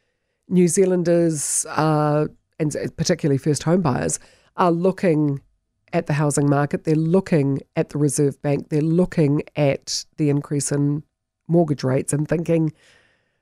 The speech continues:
"Maybe we hold off just a wee bit longer." In the second half of twenty twenty-one, twenty-six percent of home buyers were first home buyers.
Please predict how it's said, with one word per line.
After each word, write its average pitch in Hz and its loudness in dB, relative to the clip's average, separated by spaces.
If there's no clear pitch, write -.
"Maybe 202 0
we 240 2
hold 208 0
off 220 -4
just 190 -8
a 190 -4
wee 185 2
bit - -4
longer." 180 -2
In 185 2
the 180 0
second 226 -4
half 190 -4
of 160 -12
twenty 180 -8
twenty-one, 156 -6
twenty-six - -2
percent - 0
of 170 2
home 160 0
buyers 143 0
were 151 -2
first 151 -2
home 147 2
buyers. 131 0